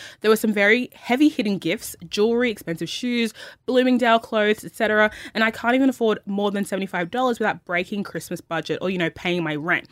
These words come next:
Am I the crazy one here? Please, I know I'm already conflicted about the situation.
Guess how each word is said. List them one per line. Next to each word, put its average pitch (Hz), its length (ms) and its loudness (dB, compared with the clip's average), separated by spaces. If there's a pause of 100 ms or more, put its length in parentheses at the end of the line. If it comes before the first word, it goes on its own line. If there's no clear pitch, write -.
(360)
Am 285 140 6
I 415 180 6
the 480 60 0
crazy 180 440 0
one 170 180 -2
here? 175 300 -2 (320)
Please, 214 500 2 (100)
I 233 140 4
know 240 140 6
I'm 285 160 6
already 302 340 2
conflicted 208 580 0
about 190 460 0
the 240 60 -6
situation. 175 680 -2